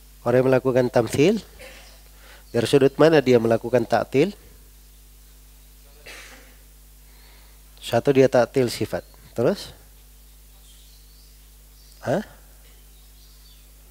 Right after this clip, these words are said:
Dia mentaktil nas. Jelas, ya? Jadi, kalau dia tashbih,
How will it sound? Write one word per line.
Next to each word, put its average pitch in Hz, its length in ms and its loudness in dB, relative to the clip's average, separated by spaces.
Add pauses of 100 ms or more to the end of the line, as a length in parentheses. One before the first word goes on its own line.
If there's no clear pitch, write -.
(1400)
Dia 120 160 0
mentaktil 131 540 0
nas. - 420 -2 (3250)
Jelas, 107 160 0
ya? 165 240 -2 (240)
Jadi, 110 160 -2
kalau 127 160 0
dia 143 160 2
tashbih, 143 560 0